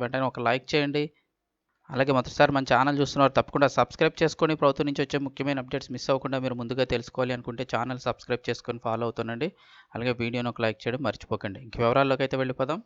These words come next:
ఇప్పుడే తీసాయి బాలయ్య ఆదేశాలతో జూనియర్ ఎన్టీఆర్ ఫ్లెక్సీల తొలగింపు.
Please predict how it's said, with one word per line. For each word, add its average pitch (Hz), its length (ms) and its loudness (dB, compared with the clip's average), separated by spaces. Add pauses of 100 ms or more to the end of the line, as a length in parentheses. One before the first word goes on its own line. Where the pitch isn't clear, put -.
(600)
ఇప్పుడే 196 240 4 (140)
తీసాయి 185 340 4 (200)
బాలయ్య 175 340 10 (140)
ఆదేశాలతో 156 540 2 (140)
జూనియర్ 160 460 0
ఎన్టీఆర్ 156 420 2
ఫ్లెక్సీల 151 440 0 (160)
తొలగింపు. 135 460 -2